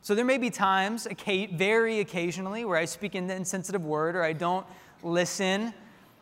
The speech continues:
I'm impatient. And my wife will very gently and graciously bring to my attention my sin. And usually my response, like Saul, is to, to explain how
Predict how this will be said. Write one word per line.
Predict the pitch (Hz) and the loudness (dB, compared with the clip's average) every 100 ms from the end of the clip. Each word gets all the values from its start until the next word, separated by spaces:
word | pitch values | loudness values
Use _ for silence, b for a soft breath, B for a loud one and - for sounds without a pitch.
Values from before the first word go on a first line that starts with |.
| - | -10
I'm | 175 | -6
impatient. | 190 175 - 185 180 214 233 - - b b b b b b b b b _ _ - | -4 -4 0 0 0 0 -2 -6 -20 b b b b b b b b b _ _ 0
And | 190 | 4
my | 190 | 6
wife | 190 214 208 | 6 2 2
will | 180 | -2
very | 147 196 220 | 2 2 2
gently | 165 202 214 214 | 0 -2 -2 -2
and | 196 | -2
graciously | 175 175 202 - 190 | 0 -2 -4 -4 -4
bring | 151 165 | -2 -4
to | 190 | -2
my | 185 | -2
attention | 180 175 - 196 | -2 -4 -4 -2
my | 170 180 | 0 0
sin. | - 143 151 202 - - _ _ _ _ - _ _ - - - 170 | -2 -4 -6 -8 -12 -20 _ _ _ _ -20 _ _ -20 -20 -12 -4
And | 180 | 2
usually | 208 269 202 175 190 214 | 4 4 4 2 2 0
my | 185 | 0
response, | 180 170 - 170 180 220 - - - _ _ | 0 0 0 2 2 0 -4 -6 -12 _ _
like | 175 202 | 2 2
Saul, | - 226 247 190 | 4 6 8 8
is | 170 | 2
to, | - 175 147 - - | 0 -2 -2 -8 -2
to | 196 | 0
explain | 190 180 - - 220 285 190 | 0 -2 -4 -4 -2 -2 -2
how | 135 185 196 190 170 | -2 2 4 4 0